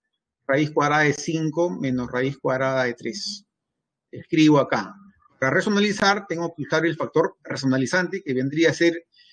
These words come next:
en realidad, vendría a ser el conjugado de la expresión del denominador.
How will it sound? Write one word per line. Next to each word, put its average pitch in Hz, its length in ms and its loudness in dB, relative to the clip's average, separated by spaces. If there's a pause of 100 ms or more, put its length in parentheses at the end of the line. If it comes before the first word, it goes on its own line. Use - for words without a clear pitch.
(140)
en 135 100 -2
realidad, 147 480 0 (120)
vendría 139 380 -2
a 139 40 -2
ser 156 220 0
el 156 140 2
conjugado 185 920 2 (520)
de 147 80 -4
la 131 80 -2
expresión 147 500 0
del 170 140 2
denominador. 147 800 2